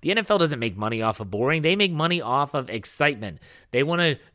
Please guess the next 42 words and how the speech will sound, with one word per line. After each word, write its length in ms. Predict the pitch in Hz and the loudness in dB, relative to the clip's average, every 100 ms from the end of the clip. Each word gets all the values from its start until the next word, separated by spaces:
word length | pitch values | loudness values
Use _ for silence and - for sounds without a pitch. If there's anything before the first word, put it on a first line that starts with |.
| 120 | -10
drum 400 | 110 135 170 175 | -2 4 4 4
up 180 | 147 135 | 2 2
these 260 | 123 104 | 0 0
rumors 320 | 120 117 107 | -2 -2 -2
at 80 | 104 | -4
the 80 | 101 | -4
combine. 480 | - 107 98 92 87 | -4 -4 -4 -6 -2
They 140 | 131 | 0
want 420 | 139 156 220 214 | 0 0 0 -2
you 100 | 156 | -2
to 80 | 117 | -2
watch. 420 | 101 98 87 78 - - - | -2 -4 -4 -10 -16 -20 -2
They 160 | 147 160 | 2 2
want 380 | 180 254 254 | 2 2 0
you 180 | 196 139 | 0 -2
talking 420 | - 139 127 143 | 0 4 4 4
about 280 | 120 117 113 | 2 2 2
the 120 | 113 | 2
N 80 | 107 | -2
F 140 | 104 110 | -2 0
L 140 | 104 | 0
draft. 420 | 92 101 95 - - - - | 0 -4 -4 -6 -12 -20 2
They 180 | 190 277 | 4 4
want 280 | 285 285 220 | 4 0 2
you 120 | 208 | 2
booing 420 | 214 269 269 254 | 4 6 6 4
Roger 380 | 240 247 208 233 | 4 4 6 4
Goodell 360 | 214 208 208 | 6 6 6
on 200 | 208 196 | 6 4
day 200 | 180 185 | 4 4
one 280 | 185 175 180 | 4 4 4
if 120 | 156 | 4
you're 140 | 143 131 | 2 4
there 240 | 139 147 | 4 4
live 320 | 139 139 139 | 4 4 4
in 80 | 127 | 2
Las 280 | 127 127 - | 2 2 2
Vegas. 440 | 117 120 117 117 | 2 4 4 2
I 80 | 101 | -2
think 220 | - 185 | -6 -4
it's 100 | 104 | -6
Vegas, 400 | 85 101 98 - | -4 -4 -4 -6